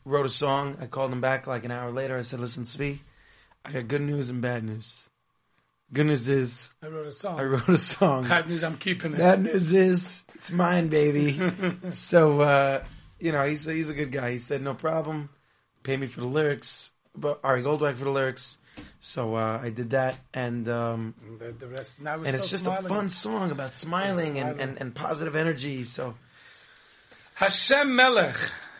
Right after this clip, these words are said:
Speaker 2: composed by Yitzi Waldner, lyrics Mis-, Miriam Israeli.
Speaker 1: Yeah.
Speaker 2: So this is, this is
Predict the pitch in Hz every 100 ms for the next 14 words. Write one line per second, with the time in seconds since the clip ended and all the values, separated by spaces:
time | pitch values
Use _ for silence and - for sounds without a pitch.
0 | - - 147 180 175 165 160 160 160 151
1 | 165 170 214 165 - _ _ _ 151 156
2 | 143 156 151 190 175 160 147 127 156 160
3 | 180 - - - - - - 113 185 190
4 | 220 180 - 226 262 208